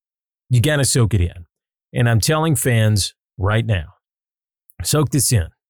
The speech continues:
Soak this in with Wainwright. Soak it in with Yadi. This isn't gonna last forever. This very well could be Wainwright's last year in a Cardinals uniform. It could be Wainwright's last year, period.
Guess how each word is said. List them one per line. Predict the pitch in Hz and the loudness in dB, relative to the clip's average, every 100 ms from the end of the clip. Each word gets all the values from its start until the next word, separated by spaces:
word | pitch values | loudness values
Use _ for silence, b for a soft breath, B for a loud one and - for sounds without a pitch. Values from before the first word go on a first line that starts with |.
| _ | _
Soak | - - 165 139 | -6 -2 0 0
this | 165 139 147 | -2 -2 0
in | 143 131 | 0 2
with | 117 | 2
Wainwright. | 117 123 123 123 117 - _ _ _ | 2 2 0 0 -2 -8 _ _ _
Soak | - - 123 127 | -6 0 2 2
it | |
in | 113 107 | 2 2
with | 98 | 2
Yadi. | 92 90 82 78 _ _ _ _ - | 0 -2 -6 -14 _ _ _ _ -2
This | 120 143 | 0 0
isn't | 123 135 | 0 0
gonna | 123 117 | 2 2
last | 113 107 - | 0 0 0
forever. | 113 107 101 | 0 0 0
This | 135 - - _ _ _ _ _ - | 0 -2 -6 _ _ _ _ _ 0
very | 104 175 190 | 2 2 2
well | 131 131 175 156 | 2 2 2 0
could | - 165 160 | 0 0 0
be | 131 156 139 135 | 0 2 2 2
Wainwright's | 123 131 139 143 139 | 2 0 0 0 0
last | 127 139 143 - | 0 0 0 0
year | 165 165 | 0 0
in | 156 | 0
a | |
Cardinals | 156 165 165 135 | 0 0 0 -2
uniform. | 170 202 - 117 | -2 -2 0 0
It | 135 | 0
could | 220 | 0
be | 294 | 0
Wainwright's | 254 254 240 226 190 | 2 0 0 0 0
last | 190 185 - | 0 0 0
year, | 151 | 0
period. | 123 127 95 78 73 | 2 2 0 -4 -12